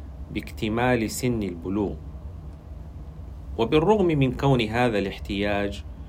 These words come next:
شيئًا أساسيًا في الحياة، إلا أن وجدنا أن الشاب من هؤلاء البشر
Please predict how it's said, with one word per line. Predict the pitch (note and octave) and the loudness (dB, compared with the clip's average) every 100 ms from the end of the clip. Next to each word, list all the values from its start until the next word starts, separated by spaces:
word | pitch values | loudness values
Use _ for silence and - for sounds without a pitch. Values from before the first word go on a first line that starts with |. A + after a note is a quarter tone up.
| - - - - | -12 -12 -12 -10
شيئًا | - C3 A#2+ A2+ G#2 G#2+ G#2 - - - - - - - - | -2 0 2 0 0 -2 -4 -8 -12 -12 -12 -12 -12 -12 -8
أساسيًا | - - G2+ G2 - B2 A#2 G2+ F#2 | -6 0 0 0 -2 -2 0 -2 -2
في | - | -6
الحياة، | F2+ - F2+ F2+ F2+ D2 - - - - - - - - - | -6 -4 -4 -2 -4 -6 -10 -12 -14 -14 -14 -12 -12 -12 -6
إلا | D#3 E3 D#3+ | 0 2 4
أن | F#3 F3 | 4 4
وجدنا | D3 C#3 B2 C#3+ A2 G#2+ A#2 - - - - - - - - A2 | 6 6 4 2 2 0 -2 -8 -14 -14 -12 -12 -10 -10 -8 -4
أن | G2+ G2+ | -2 -2
الشاب | G2+ - B2 A#2 A#2 A2+ - - - - - - - - - - - - - F2+ | -2 -2 0 2 0 -2 -6 -12 -14 -14 -14 -14 -14 -14 -12 -12 -12 -12 -10 -6
من | G2+ | -4
هؤلاء | G2+ G#2 G2+ A2 G#2 | -4 -2 2 2 2
البشر | F#2+ G#2+ G#2+ B2 A#2+ | 0 0 0 -2 -4